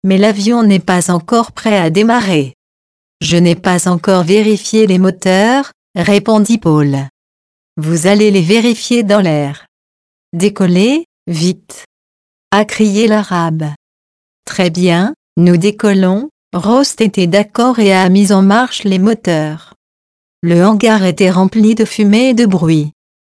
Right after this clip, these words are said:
Ouvrez la porte », a crié Aladdin.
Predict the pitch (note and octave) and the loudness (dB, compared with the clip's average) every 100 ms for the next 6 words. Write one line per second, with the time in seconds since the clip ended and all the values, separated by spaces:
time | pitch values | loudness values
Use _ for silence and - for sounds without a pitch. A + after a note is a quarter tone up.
0 | _ - A3 G3+ G3 A3 G#3 G3+ E3+ D3+ | _ -2 0 2 2 2 2 -2 -2 -4
1 | - - - - _ _ _ _ _ _ | -4 -16 -20 -20 _ _ _ _ _ _
2 | - G#3 - G#3+ G3+ G#3+ A#3+ C4 B3 F#3 | -2 -2 0 0 2 2 2 2 2 2
3 | D#3 D3+ | 0 -2